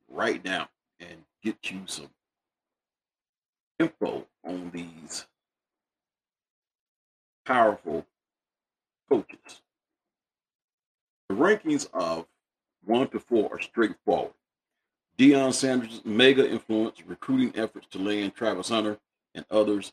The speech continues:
and critical coaching staff changes place him at the number one. Buddy Pugh's length of service, being the twenty twenty-one H B C U champions and having Jacoby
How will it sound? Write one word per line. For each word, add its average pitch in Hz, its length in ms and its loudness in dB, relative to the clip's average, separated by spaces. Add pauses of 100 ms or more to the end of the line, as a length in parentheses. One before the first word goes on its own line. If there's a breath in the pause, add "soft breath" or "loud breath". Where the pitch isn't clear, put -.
and - 140 -18
critical 123 340 0
coaching 123 420 -4
staff 87 320 -6
changes 85 460 -12 (560)
place 139 460 2
him 160 260 0 (140)
at 95 200 -4 (200)
the 95 80 -6
number 95 380 -4
one. 95 420 -2 (1800)
Buddy 147 320 6
Pugh's 180 400 -6
length 135 280 2
of - 120 -6
service, 110 360 0
being 110 520 0 (160)
the 78 100 -10
twenty 117 300 -4
twenty-one 107 560 -2
H 110 260 -4
B 110 60 -8
C 113 180 -8
U 101 220 -6
champions 107 580 -6 (380)
and 107 260 0
having 101 480 -2 (460)
Jacoby 107 480 -2